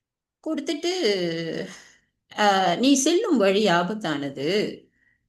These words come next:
ஆ, திருடர்கள்லாம் இருப்பாங்க, நீ இந்த மாணிக்கத்தை,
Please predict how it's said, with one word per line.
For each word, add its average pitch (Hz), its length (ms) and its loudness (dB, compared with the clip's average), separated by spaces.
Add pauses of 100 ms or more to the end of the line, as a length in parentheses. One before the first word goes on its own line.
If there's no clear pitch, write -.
(140)
ஆ, 190 320 -2
திருடர்கள்லாம் 190 840 0
இருப்பாங்க, 175 760 -2 (300)
நீ 320 280 4
இந்த 233 200 2
மாணிக்கத்தை, 208 720 0